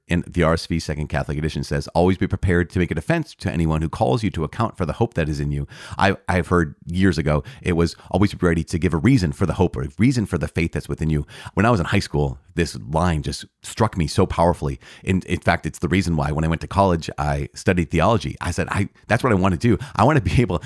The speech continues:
to study scripture. I want to be able to study God's word. I want to be able to study philosophy. I want to know, I want to be able to give a reason for why I believe what I believe." It was, it's, as I said, it was the guiding principle, the guiding scripture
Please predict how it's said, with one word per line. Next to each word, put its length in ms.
to 60
study 460
scripture. 340
I 40
want 140
to 40
be 60
able 140
to 80
study 340
God's 280
word. 140
I 20
want 140
to 80
be 40
able 120
to 80
study 300
philosophy. 680
I 100
want 160
to 40
know, 280
I 100
want 100
to 40
be 140
able 260
to 120
give 320
a 60
reason 480
for 100
why 300
I 40
believe 300
what 140
I 40
believe." 420
It 120
was, 280
it's, 280
as 100
I 40
said, 340
it 160
was 160
the 100
guiding 460
principle, 560
the 100
guiding 500
scripture 600